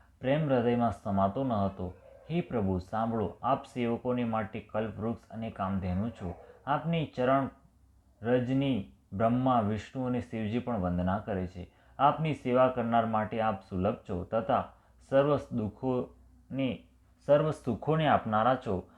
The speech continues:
અને આપ શરણાગતના રક્ષક અને જળ ચેતનના સ્વામી છો. હે અનાથોનું કલ્યાણ કરનારા, જો અમ લોકો પર આપનો સ્નેહ છે તો પ્રસન્ન થઈને આ વર આપો કે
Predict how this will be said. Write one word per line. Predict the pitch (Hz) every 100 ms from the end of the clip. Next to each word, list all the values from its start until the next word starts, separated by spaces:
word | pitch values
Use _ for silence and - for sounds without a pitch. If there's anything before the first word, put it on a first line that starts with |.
| -
અને | 123 147 131 87 - _ _ -
આપ | - 135 - -
શરણાગતના | 117 113 127 131 120 117 123
રક્ષક | 101 95 - 127 98
અને | - 117 98
જળ | 104 113
ચેતનના | 113 107 - 104 107
સ્વામી | - 90 85 101
છો. | 98 87 87 - - _
હે | 151 160 123 - _ -
અનાથોનું | 113 123 127 127 127 123
કલ્યાણ | 123 104 110 110
કરનારા, | 104 101 101 101 95 92 _ -
જો | 107 107 151 151 -
અમ | 120 131 131 110
લોકો | 104 101 104 - - 117 85 - _ _
પર | - 120
આપનો | 101 98 - 120
સ્નેહ | 98 - 107 113
છે | 98 - 123
તો | 95 104
પ્રસન્ન | 101 101 - 135
થઈને | 135 120 120 117
આ | 107 101
વર | 92 104
આપો | 110 92 95 92 85 _ _ _ -
કે | 127 -